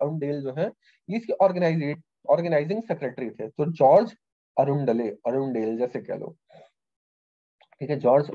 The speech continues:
अरुणडले। कैसे याद रख सकते हैं? देखो, जॉर्ज एक विदेशी नाम है, ठीक है, जॉर्ज, उसमें अरुण ने बुद्धि डाल दी, अरुण डाले, अरुण डाले, अरुण मतलब क्या होता है? सूर्यदेव।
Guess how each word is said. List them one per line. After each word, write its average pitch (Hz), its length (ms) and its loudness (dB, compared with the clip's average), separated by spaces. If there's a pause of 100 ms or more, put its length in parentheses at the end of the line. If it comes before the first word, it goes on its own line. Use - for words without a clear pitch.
अरुणडले। 107 320 -6
कैसे - 540 -2
याद - 140 2
रख - 80 -10
सकते - 240 -8
हैं? 139 40 -8
देखो, - 260 -8 (1080)
जॉर्ज 160 440 6 (240)
एक 185 80 4
विदेशी 160 360 4
नाम 139 220 6
है, - 60 -4 (260)
ठीक 127 140 -4
है, - 160 0 (180)
जॉर्ज, 127 380 6 (720)
उसमें 240 300 0 (320)
अरुण 196 220 6
ने 254 260 2
बुद्धि 190 380 2
डाल 110 280 4
दी, 113 240 -8 (320)
अरुण 185 300 0
डाले, 117 360 0
अरुण 143 520 -4
डाले, 113 280 -2
अरुण 180 220 2
मतलब 208 200 -2
क्या 202 100 4
होता 214 120 -4
है? - 60 -8
सूर्यदेव। 123 600 -6